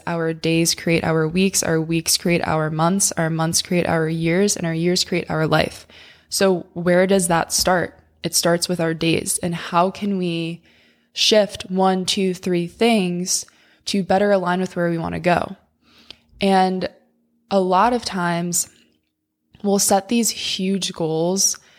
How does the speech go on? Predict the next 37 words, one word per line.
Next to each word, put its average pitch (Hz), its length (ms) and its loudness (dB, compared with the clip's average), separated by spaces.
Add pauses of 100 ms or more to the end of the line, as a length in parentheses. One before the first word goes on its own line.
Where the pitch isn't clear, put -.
(420)
and 180 560 2
after 190 440 0
a 175 40 2
week 175 560 -4 (120)
of 165 580 2
not 180 300 0
being 175 220 -2
perfect, 208 600 -2
we'll 175 140 -2
quit 175 440 -2
because 190 220 0
we 170 100 -4
feel 175 200 -4
bad - 240 -2
about 202 180 4
ourselves 214 560 2
and 175 80 -2
we 165 100 -6
weren't 165 400 -4
hitting 190 380 0
all 170 160 2
of 165 80 -2
our 160 120 -4
goals. 196 520 0 (640)
Versus 208 360 2
what 180 100 2
I 180 100 4
like 180 280 0
to 247 120 -2
do 185 300 2
is 185 140 2
create - 400 -4
twenty-one 185 420 -2
day 180 140 0
challenges 180 800 -2 (100)
and 180 220 -2
then 175 420 0